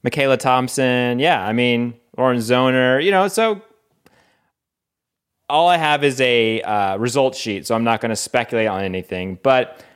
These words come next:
uh, I saw Mark Legg, Mister Katie Compton, posted some photos.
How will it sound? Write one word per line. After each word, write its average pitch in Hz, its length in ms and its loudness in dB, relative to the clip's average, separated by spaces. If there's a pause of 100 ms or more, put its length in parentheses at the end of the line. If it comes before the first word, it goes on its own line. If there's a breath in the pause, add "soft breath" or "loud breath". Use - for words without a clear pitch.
(200 loud breath)
uh, 90 40 -4
I 87 240 -2
saw 120 320 0
Mark 117 340 2
Legg, 104 500 2 (140)
Mister 113 240 -4
Katie 104 260 -2
Compton, 95 580 -4
posted 104 400 -2
some 98 160 -6
photos. 92 680 0